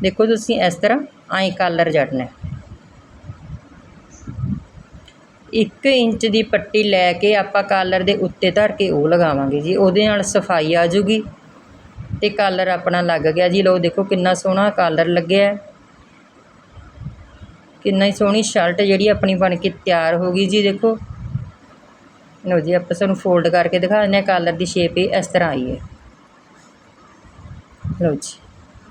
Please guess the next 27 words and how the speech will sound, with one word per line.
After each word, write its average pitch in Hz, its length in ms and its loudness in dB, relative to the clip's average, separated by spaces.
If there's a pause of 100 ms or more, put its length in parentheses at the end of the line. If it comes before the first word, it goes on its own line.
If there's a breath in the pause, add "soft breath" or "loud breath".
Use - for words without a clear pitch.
(560)
ਇਸੇ 190 260 2
ਤਰ੍ਹਾਂ 208 360 0
ਆਪਾਂ 190 320 0
ਹੁਣ 190 160 0
ਪਲਾਜੋ 175 420 2
ਤਿਆਰ 196 300 2
ਕਰ 180 200 2
ਲੈਂਦੇ 175 260 2
ਹਾਂ 175 80 2
ਜੀ। 175 220 0 (1200 loud breath)
ਪਲਾਜੋ 196 380 2
ਦੇ 214 140 4
ਆਪਾਂ 202 220 2
ਜੋੜ 180 340 4
ਪਹਿਲਾਂ 175 300 2
ਹੀ 202 60 -2
ਪਾ 202 180 2
ਲਏ 190 140 0
ਸੀਗੇ। 196 360 0
ਦੇਖੋ 202 300 2
ਹੁਣ 208 180 2
ਆਪਾਂ 190 300 0
ਝੋਲੇ 196 360 4
ਦੀਆਂ 185 180 2
ਸੀਨਾਂ 170 400 0
ਲਗਾਉਣੀਆਂ 170 460 2
ਨੇਗੀਆਂ 202 380 2